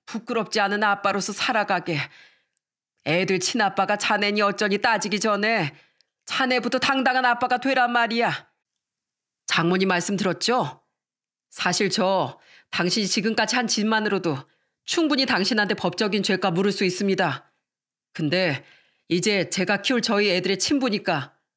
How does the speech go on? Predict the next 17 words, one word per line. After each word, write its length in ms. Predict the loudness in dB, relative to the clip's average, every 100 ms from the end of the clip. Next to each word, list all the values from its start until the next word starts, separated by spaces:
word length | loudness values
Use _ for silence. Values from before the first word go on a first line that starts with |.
| _ _ -4
애들 300 | 0 0 0
생각해서 500 | 0 0 0 0 0
이쯤에서 440 | 0 0 0 0
끝내는 380 | 0 0 0 2
거예요. 520 | 2 2 2 -2 -6 _ _ _ _ _ _ _ _ -4
이게 500 | 0 2 2 0 -4 -8 -2
애들 280 | 0 2 0
친부인 360 | 0 0 0
당신에게 480 | 2 0 0 0 0
베푸는 580 | 0 -2 0 0 0 -6 _ _ _
제 240 | -4 -4
처음이자 480 | -2 0 2 2 0
마지막 460 | 2 0 0 -4 -2
배려입니다. 680 | 0 0 0 0 -2 -6 _ _ _ _ _ _ _
이제 280 | -4 0 -2
그만 320 | 0 0 0
가세요. 540 | 0 0 2 0 -2